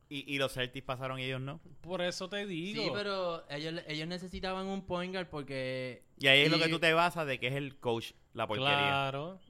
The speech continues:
Speaker 3: Mm,
Speaker 2: No
Speaker 3: es
Speaker 2: porque,
Speaker 3: que
Speaker 2: no porque haya pasado eso, es porque yo noté durante todo la, el tiempo que LeBron estuvo allí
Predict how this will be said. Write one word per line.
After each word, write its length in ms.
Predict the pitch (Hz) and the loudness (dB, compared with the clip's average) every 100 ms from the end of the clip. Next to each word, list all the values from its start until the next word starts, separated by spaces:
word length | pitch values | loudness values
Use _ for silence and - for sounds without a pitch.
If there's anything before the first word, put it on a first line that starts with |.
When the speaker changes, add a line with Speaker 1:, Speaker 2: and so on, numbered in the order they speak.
| _ | _
Speaker 3:
Mm, 600 | 123 120 117 117 113 110 107 - _ | -12 -10 -8 -8 -10 -12 -16 -20 _
Speaker 2:
No 180 | 139 147 | -2 0
Speaker 3:
es 60 | 175 | 0
Speaker 2:
porque, 280 | 190 170 | 0 0
Speaker 3:
que 60 | 175 | 0
Speaker 2:
no 100 | 160 | 0
porque 200 | 202 208 | 0 -2
haya 140 | 214 214 | -2 -2
pasado 420 | 208 214 208 165 | -4 -2 0 2
eso, 220 | 185 233 | 0 -4
es 40 | 180 | -4
porque 300 | 160 151 170 | -4 -4 -2
yo 160 | 147 | -2
noté 460 | 147 151 170 196 185 | -2 -2 -2 0 0
durante 340 | 156 143 139 | -2 -4 -6
todo 240 | 127 123 127 | -6 -4 -2
la, 160 | 135 | -2
el 100 | 139 139 | -4 -6
tiempo 280 | 147 143 | -10 -8
que 80 | 147 | -8
LeBron 280 | 147 151 151 | -8 -8 -8
estuvo 240 | 151 151 156 | -8 -8 -6
allí 280 | 196 180 | -8 -10